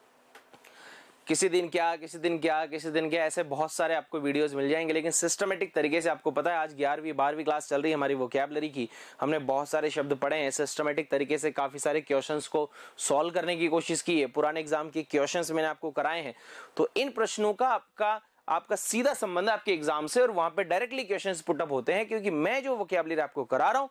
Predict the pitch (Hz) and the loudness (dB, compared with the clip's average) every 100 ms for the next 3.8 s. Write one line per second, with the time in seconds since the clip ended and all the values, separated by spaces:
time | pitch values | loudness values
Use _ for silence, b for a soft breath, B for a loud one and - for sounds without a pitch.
0 | B B B 165 170 170 175 233 208 147 | B B B -2 0 2 2 0 -2 -2
1 | 127 117 104 - - - - - B B | -4 -4 -6 -6 -8 -8 -12 -14 B B
2 | - 143 165 160 196 262 185 185 175 180 | 0 0 0 0 2 0 0 -4 -4 -8
3 | 156 139 147 156 156 147 - | -8 -4 0 0 0 -2 -6